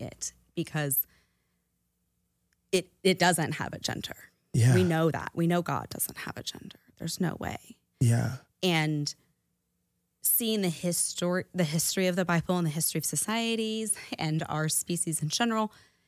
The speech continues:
Speaker 1: it's really hard to support a book that has pretty much kept me as a female and a woman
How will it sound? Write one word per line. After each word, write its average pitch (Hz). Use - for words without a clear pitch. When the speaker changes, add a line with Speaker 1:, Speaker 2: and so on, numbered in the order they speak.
Speaker 1:
it's 214
really 202
hard 170
to 175
support 175
a 151
book 147
that 170
has 156
pretty 180
much 170
kept -
me 160
as 147
a 147
female 151
and 139
a 139
woman 139